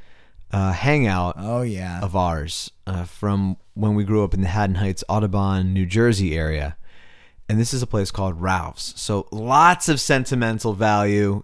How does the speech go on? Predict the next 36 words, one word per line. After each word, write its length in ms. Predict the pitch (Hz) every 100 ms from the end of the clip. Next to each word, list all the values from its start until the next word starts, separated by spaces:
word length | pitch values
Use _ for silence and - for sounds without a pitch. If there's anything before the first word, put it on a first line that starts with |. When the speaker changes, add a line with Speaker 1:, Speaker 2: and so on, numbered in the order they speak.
| -
Speaker 1:
to, 160 | 113
like, 320 | 101 95 87
the 100 | -
taste 400 | 90 110 98 -
and 120 | 95 90
smell 320 | - 92 90
of 80 | 82
their 100 | 85
pizza. 600 | 92 90 - 85 82 80 - - - - - -
Um, 240 | 90 82 -
you 100 | 107
know, 120 | 95
we 80 | 95
would 120 | 110
go 200 | 113 113
there 200 | 107 107
after, 220 | 85 - 87 -
after 260 | 98 95 -
elementary 440 | 98 95 95 95 85
school, 300 | - 82 80
like, 380 | 80 76 - - - - -
I 120 | 107
don't 140 | 104 80
know, 320 | 53 90 -
at 160 | - 95
least 240 | 110 113 92
once 240 | 87 -
a 40 |
week. 460 | 82 82 73 - - - - - 123 - -
Speaker 2:
That 180 | 165
would 120 | 269 226
be 220 | 214 170
a 40 |
really, 380 | 131 135 147 -
in 140 | 147 143
our, 140 | 123